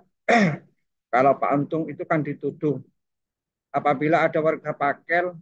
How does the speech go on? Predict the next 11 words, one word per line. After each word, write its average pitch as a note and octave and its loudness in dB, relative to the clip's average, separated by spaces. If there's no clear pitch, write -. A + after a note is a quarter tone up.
yang D3+ 0
tidak D3 -4
ikut - -8
perjuangan D3 -6
katanya C#3 0
kafir. C3+ 0
Beliau D3+ 6
ini F3+ -2
tidak D3+ 0
pernah D3 0
mengatakan C#3+ -2